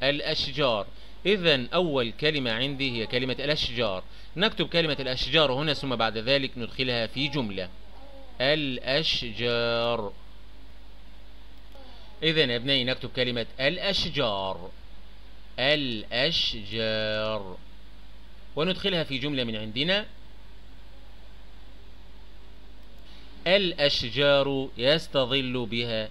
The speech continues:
الناس، الأشجار يستظل بها الناس. رقم واحد. ننتقل بعد ذلك إلى رقم اثنين، الغروب،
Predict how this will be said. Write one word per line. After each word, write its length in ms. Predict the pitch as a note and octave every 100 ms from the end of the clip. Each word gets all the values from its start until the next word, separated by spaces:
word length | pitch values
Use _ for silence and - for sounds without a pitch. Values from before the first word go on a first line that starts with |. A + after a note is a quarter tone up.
| -
الناس، 600 | F3+ G3 A2+ F#2 - - - - -
الأشجار 840 | B2 C3+ B2 A#2+ C3+ C#3 C3 C3 B2+ - -
يستظل 840 | A#2 C#3 - C3 A#2 B2 A#2 A#2 G#2+
بها 400 | G#2 A#2+ A2+ A2+
الناس. 360 | D3+ D3 G#2 -
رقم 320 | C#3 C3+ G#2+
واحد. 260 | F#2 F2+ F2 - - -
ننتقل 300 | C#3 D3+ F3+
بعد 180 | C#3 B2
ذلك 340 | B2 C#3 B2
إلى 160 | B2 A#2+
رقم 260 | B2+ B2+ A2+
اثنين، 520 | - A#2 C#3+ F#3 A3 - - - - - - - C#3+ E3 G3 G3+ G3 G3 G3+ - - - - - - - - - - - - - -
الغروب، 1700 | B2 B2+ D#3 C3+ A2+ A#2+ D3 E3+ F#3 G3 G3 F3 - A2+ C3 C3